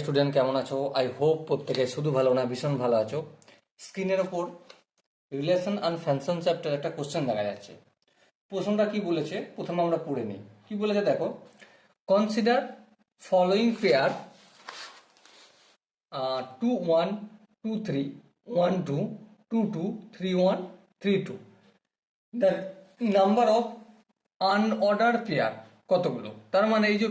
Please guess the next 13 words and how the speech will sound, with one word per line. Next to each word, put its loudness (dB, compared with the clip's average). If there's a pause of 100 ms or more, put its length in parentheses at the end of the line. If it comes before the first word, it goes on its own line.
পেয়ারগুলো 2
রয়েছে, 0
কি -12
কি -6
পেয়ার 2
রয়েছে 0
দেখো, 0 (1000)
টু 2 (200)
ওয়ান 4
একটা 2
পেয়ার 2
রয়েছে, -2 (520)
বেশ। -2